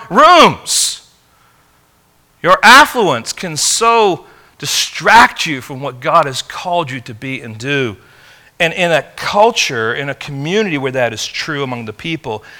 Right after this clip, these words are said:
it's so easy for that influence and that attitude to spill over into the church.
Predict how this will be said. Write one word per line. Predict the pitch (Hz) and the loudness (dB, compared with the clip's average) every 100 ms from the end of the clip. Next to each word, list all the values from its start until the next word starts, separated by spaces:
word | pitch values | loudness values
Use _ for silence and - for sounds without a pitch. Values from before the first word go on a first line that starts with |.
| - | -14
it's | 120 | -8
so | - 120 | -6 -6
easy | - 143 151 - 110 | -4 -2 -2 -6 -12
for | 110 | -8
that | 117 123 - - | -4 -4 -4 -14
influence | 147 160 123 107 104 | -12 -12 -12 -12 -12
and | 107 101 | -10 -10
that | - | -6
attitude | 120 127 110 - | -4 -4 -6 -14
to | 104 | -10
spill | - - - 123 | -8 -8 -10 -10
over | 117 110 107 | -8 -10 -12
into | 117 104 | -14 -16
the | 104 | -16
church. | - 104 92 - - - | -14 -12 -12 -14 -16 -18